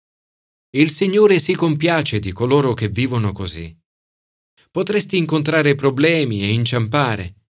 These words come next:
ma non cadrai. La promessa di Dio è di benedire te e i tuoi figli.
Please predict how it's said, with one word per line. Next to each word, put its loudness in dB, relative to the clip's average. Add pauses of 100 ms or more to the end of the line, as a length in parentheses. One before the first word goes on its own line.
ma -6
non -2
cadrai. -2 (960)
La 0
promessa 0
di -2
Dio -2
è -2
di -2
benedire -2
te -2 (180)
e -2
i 0
tuoi -4
figli. -10